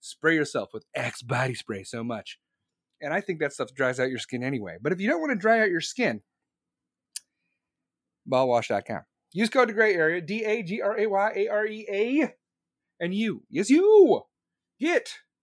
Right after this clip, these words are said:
fifteen percent off. What's up, everybody? Welcome to the Gray Area Podcast. My delinquent Tommy, I love you. You love me. Tell your squad to follow my pod. Because, uh,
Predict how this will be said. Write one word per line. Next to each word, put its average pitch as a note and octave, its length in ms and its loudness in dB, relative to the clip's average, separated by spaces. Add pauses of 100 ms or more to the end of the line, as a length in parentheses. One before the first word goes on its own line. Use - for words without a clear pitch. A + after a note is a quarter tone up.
(140)
fifteen D4 560 -4 (180)
percent D4 500 -2 (360)
off. C#4 520 -6 (340)
What's B3+ 180 -4
up, A#3+ 140 2
everybody? A#3 560 0 (180)
Welcome G#3 600 2 (300)
to G#3+ 80 -2
the F#3+ 80 -6
Gray A#3+ 260 0
Area B3 260 0
Podcast. G#3+ 680 -4 (680)
My D3+ 120 -10
delinquent E3 440 -4
Tommy, F3+ 400 -2 (380)
I C4 40 -4
love A#3+ 460 0
you. B3 120 -6 (840)
You C4 180 -8
love B3 300 0
me. C4 300 0 (180)
Tell E3+ 80 -10
your G#3 80 -8
squad G3+ 300 -2
to G3+ 80 -20
follow G#3 180 -4
my G#3+ 140 -6
pod. A3 300 -2 (1000)
Because, A#3 460 -2
uh, B3+ 300 0